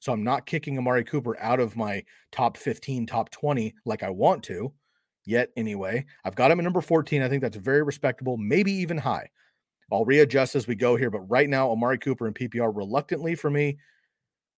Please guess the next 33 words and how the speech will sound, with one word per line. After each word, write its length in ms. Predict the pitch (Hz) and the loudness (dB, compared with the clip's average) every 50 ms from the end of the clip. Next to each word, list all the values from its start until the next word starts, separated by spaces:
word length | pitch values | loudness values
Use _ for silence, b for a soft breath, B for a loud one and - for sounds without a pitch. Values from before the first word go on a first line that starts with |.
| _ _ _ | _ _ _
wide 200 | - 117 127 117 | 2 4 4 4
receiver 320 | 117 113 - 131 113 95 104 | 2 0 -2 -4 -4 -6 -6
fourteen. 540 | - - 113 101 - - - 92 78 71 _ _ _ _ _ _ _ _ _ _ _ _ _ _ _ _ _ _ _ _ _ - B B B B B B | -6 -4 -4 -4 -4 -6 -12 -14 -14 -16 _ _ _ _ _ _ _ _ _ _ _ _ _ _ _ _ _ _ _ _ _ -20 B B B B B B
Okay, 100 | - 160 | 2 2
a 40 | - | 4
couple 240 | - - 190 185 214 | 6 6 8 8 8
other 160 | 196 180 165 | 6 6 4
names 240 | 151 151 151 147 - | 2 2 2 2 2
here 80 | - 147 | 2 2
I'll 80 | 135 | 2
just 140 | 117 110 - | 2 -2 -2
blast 320 | - 127 127 127 117 - | 0 2 2 2 2 0
through, 180 | - 139 131 127 | 0 2 2 2
and 80 | 120 113 | 0 0
then 80 | 110 | -2
I'll 80 | 110 110 | -2 -2
get 160 | 107 113 107 | -4 -4 -4
to 120 | - 131 107 | -2 -4 -4
kind 200 | - - 123 110 | -4 -4 -4 -4
of 80 | 107 | -4
the 140 | 95 101 98 | -6 -6 -6
ending, 300 | 104 107 101 110 101 95 | -6 -4 -4 -6 -6 -6
and, 140 | 95 92 92 - | -8 -10 -10 -10
and 160 | 107 101 92 | -8 -8 -8
we'll 80 | 95 95 | -8 -10
just 220 | 90 101 - - | -12 -14 -12 -8
pump 200 | - 127 110 101 | -6 -6 -6 -4
these 160 | - 107 92 | -6 -4 -4
out 120 | 107 104 104 | -4 -4 -4
in 80 | 95 | -4
the 60 | 101 | -4
wide 160 | 101 101 101 98 | -4 -4 -4 -6
receiver. 440 | 95 - - 113 104 101 104 - | -6 -4 -4 -4 -4 -4 -6 -8